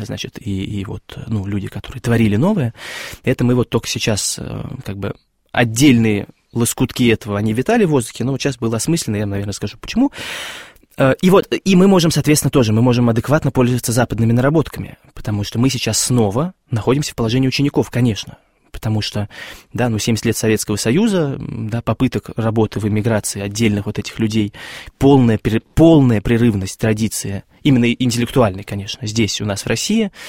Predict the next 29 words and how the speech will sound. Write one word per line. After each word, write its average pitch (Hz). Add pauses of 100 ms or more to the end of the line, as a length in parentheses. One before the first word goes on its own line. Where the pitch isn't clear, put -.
(400)
да, 117
м, -
привели 123
к -
тому, 123
что, 113
ну, 107 (280)
там 110
люди 107
семьдесят -
лет 107
работали, 113 (500)
где 117
у 117
нас 107
просто 117
издание, 110
ну, 120
я 123
не 117
знаю, 98
вот 101
простой 117
пример, 101
мы 107
же 98
с -
вами 101
записывали 107